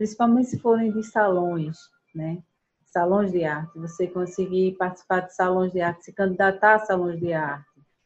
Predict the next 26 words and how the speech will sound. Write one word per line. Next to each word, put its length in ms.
né? 340
Então, 320
isso 200
é 20
importante 720
pro 260
artista. 640
É, 760
não, 460
não 300
é, 160
não 280
tem 160
que 80
soar 560
como 220
vaidade, 800
tem 120
que 60
soar 460
como 280
a-, 240
um, 260
como 220
se 140
fosse, 480